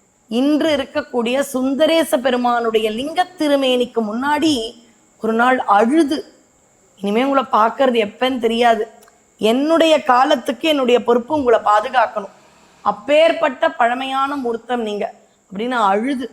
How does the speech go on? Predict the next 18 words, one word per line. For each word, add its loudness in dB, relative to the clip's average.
முழுக்க -2
பூக்கள் -4
எல்லாம் 0
வச்சு, -10
அவர் -2
மேல -2
சந்தனம் -2
வச்சு, -6
ஏன்னா 2
சிவபெருமானுக்கு -2
அபிஷேகம் -2
பிடிக்கும், -14
குளிர்ச்சி 0
பிடிக்கும், -4
நெருப்பு -2
மாதிரி 0
இல்ல 2
அவரு, -2